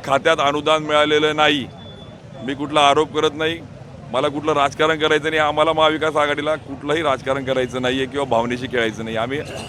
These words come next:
अत्यंत शाश्वत शेतकऱ्यांच्या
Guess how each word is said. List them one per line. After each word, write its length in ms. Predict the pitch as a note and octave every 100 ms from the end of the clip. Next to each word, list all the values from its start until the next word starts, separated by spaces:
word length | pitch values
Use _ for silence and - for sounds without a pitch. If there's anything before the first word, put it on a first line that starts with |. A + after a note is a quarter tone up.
| -
अत्यंत 420 | - - A#2+ A2 D#3+
शाश्वत 460 | C3+ C3+ - D#3 A#2+ - - - - - - - -
शेतकऱ्यांच्या 840 | B2+ B2 C#3 C#3 C3+ D3 D3 D#3+